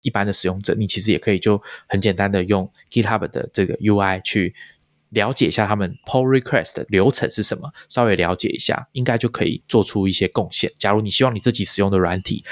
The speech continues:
它的界面是符合你的习惯的话，那我觉得这应该是一个很直接有效的方法。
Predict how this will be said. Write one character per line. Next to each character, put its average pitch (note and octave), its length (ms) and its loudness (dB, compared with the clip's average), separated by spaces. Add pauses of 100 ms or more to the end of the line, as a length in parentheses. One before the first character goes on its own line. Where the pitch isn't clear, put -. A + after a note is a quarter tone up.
(120)
它 A2+ 140 -2
的 F#2+ 180 2
界 G#2+ 280 2
面 G2+ 200 0
是 F#2+ 400 0
符 - 180 2
合 F#2 120 2
你 F#2 100 -4
的 E2 80 -8
习 - 240 0
惯 G2 220 -4
的 - 100 -14
话， - 300 -2
那 B2 80 0
我 G2 100 0
觉 - 100 0
得 F2 40 2
这 A2+ 140 2
应 G2+ 60 0
该 G2+ 140 -2
是 - 140 -4
一 - 20 -8
个 F#2+ 100 -6
很 F2+ 160 -2
直 F2+ 200 -2
接 G2 400 2
有 G2 160 2
效 G2 200 2
的 F#2 80 -8
方 E2+ 240 -6
法。 - 220 -10